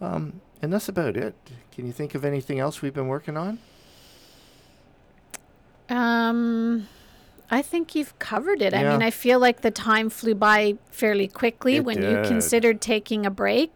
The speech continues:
Speaker 2: Um, I know you were, it was a very busy real estate, uh, season for you, and it was, uh,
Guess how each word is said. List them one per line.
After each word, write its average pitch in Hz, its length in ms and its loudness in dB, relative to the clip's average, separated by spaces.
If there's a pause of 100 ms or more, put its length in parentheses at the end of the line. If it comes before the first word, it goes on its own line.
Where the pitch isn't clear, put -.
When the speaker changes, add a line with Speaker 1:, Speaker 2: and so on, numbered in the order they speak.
(140)
Speaker 2:
Um, 208 760 0
I 220 140 -4
know 208 200 0
you 208 260 0
were, 214 420 0
it 247 80 -2
was 214 180 2
a 214 60 2
very 220 360 2
busy 208 280 0
real 226 200 -4
estate, 233 460 2 (720)
uh, 220 220 4
season 226 400 0
for 226 140 -4
you, 262 360 0
and 226 240 -2
it 214 160 -4
was, 220 400 -2
uh, 208 540 0